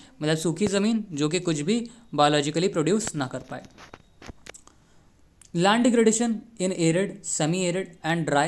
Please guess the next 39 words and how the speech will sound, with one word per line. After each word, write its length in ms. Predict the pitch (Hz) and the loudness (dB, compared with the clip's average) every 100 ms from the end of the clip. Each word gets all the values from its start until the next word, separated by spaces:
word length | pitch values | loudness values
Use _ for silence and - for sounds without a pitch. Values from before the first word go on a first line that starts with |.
| 180 | -2
subhumid 480 | - 156 151 160 156 | -2 -2 0 0 2
areas 380 | 139 131 160 160 | 0 0 -4 -2
resulting 400 | 143 131 151 160 | -2 -2 -4 -4
from 200 | 160 151 | -4 -2
various 240 | 131 135 156 | -2 -4 -6
factor। 280 | 139 - - _ _ _ _ _ _ | -10 -12 -20 _ _ _ _ _ _
अब 120 | 170 202 | 0 2
ये 80 | |
बता 280 | 226 220 220 | 4 6 6
रहे 120 | 226 | 4
हैं 60 | 214 | 2
कि 100 | 220 - - | -2 -4 -4
कई 200 | - 202 | 2 4
फैक्टर्स 400 | 208 175 170 202 | 4 2 2 0
होते 200 | 190 175 | 0 -2
हैं, 200 | 185 226 - _ - - | -4 -8 -18 _ -20 -4
ए, 260 | 165 160 156 | 2 4 4
यहाँ 240 | 151 151 | 2 0
पे 100 | 156 | -2
सूखा 280 | 160 165 165 | -2 -2 0
पड़ने 280 | 165 156 160 | 0 0 0
के, 120 | 160 | 0
रेगिस्तान 440 | 139 156 - 147 147 | -2 -2 -4 -4 -4
बनने 220 | 143 147 | -6 -10
के, 120 | 226 - - - - - - | -14 -18 -20 -20 -20 -20 -8
जैसे 220 | 151 185 | -2 -2
क्लाइमेटिक 380 | 180 165 165 175 | 2 2 2 0
वेरिएशन 420 | 165 160 - 175 | 2 2 2 0
हो 100 | 165 | 0
गया, 140 | 156 156 | 2 0
ह्यूमन 280 | 151 175 190 | 0 0 -2
एक्टिविटीज़ 540 | 160 165 151 160 147 | -2 -4 -4 -4 -4
हो 60 | 143 | -6
गई, 160 | 170 - - - _ 180 | -8 -14 -20 -20 _ -4
ये 100 | 190 | 0
सारी 260 | 175 135 | 2 2
चीज़ें 320 | 135 135 135 170 | -2 -6 -8 -8
होती 280 | 156 - | -8 -8
हैं। 120 | 113 | -12